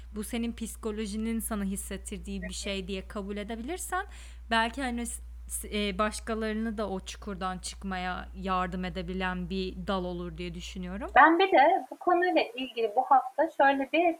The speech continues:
Speaker 2: ted Talk'u izledim. Bence çok, e, güzeldi ve herkese tavsiye ederim. Avustralyalı bir startup'ın, yani daha doğrusu bir software, e, şeyinin, e, şirketinin kurucusu ve bayağı büyük bir şirketmiş bu arada.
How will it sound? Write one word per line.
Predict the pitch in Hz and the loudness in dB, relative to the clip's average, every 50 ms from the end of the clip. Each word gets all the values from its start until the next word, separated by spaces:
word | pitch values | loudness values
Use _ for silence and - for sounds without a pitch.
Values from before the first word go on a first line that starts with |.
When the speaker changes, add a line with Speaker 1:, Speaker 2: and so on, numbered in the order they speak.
| _ _ - | _ _ 0
Speaker 2:
ted | 262 262 - _ - | 0 0 -2 _ 2
Talk'u | 262 240 240 240 - - 269 262 254 240 - _ _ - | 2 2 2 2 0 0 2 2 2 0 -2 _ _ -10
izledim. | - - - - - 330 190 - - _ _ _ - | -8 -6 -4 -4 -4 -4 -6 -10 -12 _ _ _ 8
Bence | 220 214 220 214 226 - - | 8 8 8 4 -4 -4 -4
çok, | 247 240 - _ _ _ _ _ - | -4 -4 -6 _ _ _ _ _ 2
e, | - 196 190 190 185 | 4 4 6 6 4
güzeldi | 180 180 - 208 190 214 214 214 214 214 - | 2 -2 0 6 8 10 10 10 8 6 6
ve | 220 220 220 220 | 6 6 8 8
herkese | 233 220 220 - 208 196 - 220 - | 8 6 6 4 -4 -4 -6 -2 2
tavsiye | - 202 202 202 - - 220 214 | 4 4 4 4 0 0 0 0
ederim. | 214 - 214 208 190 190 220 - - _ _ _ | 0 0 -2 -2 0 0 -2 -2 -4 _ _ _
Avustralyalı | - 233 247 277 277 - _ - 330 311 320 311 302 294 269 269 277 - | 8 8 8 8 6 2 _ 8 8 10 10 10 8 6 4 4 2 2
bir | 254 254 254 247 247 - _ | 2 4 4 4 2 0 _
startup'ın, | - 277 277 277 277 - 247 - _ - 220 214 202 _ - | 6 8 8 6 6 0 -6 -4 _ -2 -2 -2 -2 _ -2
yani | 196 190 185 190 185 | -2 0 0 2 4
daha | 202 202 202 | 4 6 6
doğrusu | 208 202 - - - | 4 0 -4 -6 -4
bir | 208 208 - _ _ | -4 -4 -4 _ _
software, | - 220 226 - - _ _ - 208 208 208 202 202 196 - _ - | 6 6 6 6 0 _ _ 6 8 8 10 8 6 4 0 _ -2
e, | 190 185 185 185 170 - _ _ _ _ _ _ _ _ _ _ _ | 0 2 2 0 -2 -6 _ _ _ _ _ _ _ _ _ _ _
şeyinin, | - 196 190 196 190 190 190 190 185 - _ _ - | 2 4 4 4 2 0 -4 -6 -6 -10 _ _ -8
e, | - 185 180 180 175 175 175 170 170 - _ _ | -4 -2 0 0 0 0 0 -2 -6 -8 _ _
şirketinin | - - 208 202 - 208 _ - 214 220 220 | -4 -4 -4 -2 -4 -8 _ -4 -2 -2 -2
kurucusu | 214 - - 202 202 202 - - 196 _ _ - 269 262 | -2 -2 -2 0 0 0 -2 -6 -16 _ _ -4 2 4
ve | 208 202 208 | 6 8 8
bayağı | 208 208 214 214 214 196 | 10 10 10 10 8 6
büyük | 202 208 - - | 2 -2 -4 -6
bir | 190 | -10
şirketmiş | - - 175 165 - - 170 - _ _ _ _ _ - | -8 -8 -8 -8 -8 -12 -18 -18 _ _ _ _ _ 0
bu | 165 | 2
arada. | 165 165 165 - - - - - | 2 2 2 0 2 2 2 2